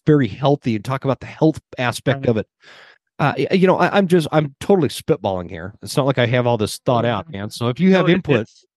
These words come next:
Speaker 2: it makes sense, because when you say, uh, 'cause when you can use stuff like that to, uh, uh, even if it's just a short twelve second, you know, you can show that
Speaker 1: Yeah,
Speaker 2: hunting
Speaker 1: yeah.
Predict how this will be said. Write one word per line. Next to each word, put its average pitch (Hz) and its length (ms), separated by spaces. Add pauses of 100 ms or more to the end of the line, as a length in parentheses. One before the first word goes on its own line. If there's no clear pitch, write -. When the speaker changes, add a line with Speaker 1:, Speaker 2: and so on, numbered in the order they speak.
(480)
Speaker 2:
it 180 120
makes 196 220
sense, 196 260
because 160 500 (400)
when 165 220
you 156 140
say, 165 320
uh, 156 220
'cause 156 180
when 156 140
you 175 180
can 233 140
use 196 280
stuff 180 260
like 160 180
that 160 320 (380)
to, 165 260
uh, 135 400 (260)
uh, 127 340
even 247 200
if 285 160
it's 175 80
just 214 140
a 175 60
short 196 360 (100)
twelve 190 300
second, 196 460 (160)
you 160 100
know, 143 300 (240)
you 170 140
can 202 140
show 196 280
that 180 140
Speaker 1:
Yeah, 370 140
Speaker 2:
hunting 180 360
Speaker 1:
yeah. 285 220